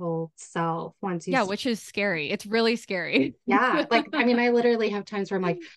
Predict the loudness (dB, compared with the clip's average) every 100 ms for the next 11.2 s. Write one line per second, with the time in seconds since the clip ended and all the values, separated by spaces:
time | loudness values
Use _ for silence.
0 | -6 -4 -2 0 4 4 4 4 4 6
1 | 4 2 -4 -2 0 2 2 2 0 0
2 | -2 -2 -2 -4 -4 -2 0 0 -2 -6
3 | 0 2 2 2 2 2 0 0 -2 -4
4 | -6 -4 -2 -2 -2 0 0 -2 -4 -4
5 | -2 0 -2 -2 -2 -2 -2 -2 -4 -4
6 | -4 -6 -6 -6 -4 -4 -4 -4 -6 -4
7 | -6 -4 -6 -6 -8 -12 -12 -8 -4 -4
8 | -6 -10 -20 -20 -20 _ 0 2 2 2
9 | 2 0 -2 -2 -4 -6 -10 -4 -2 -2
10 | -2 -2 0 -2 -2 -4 -2 -2 0 0
11 | -2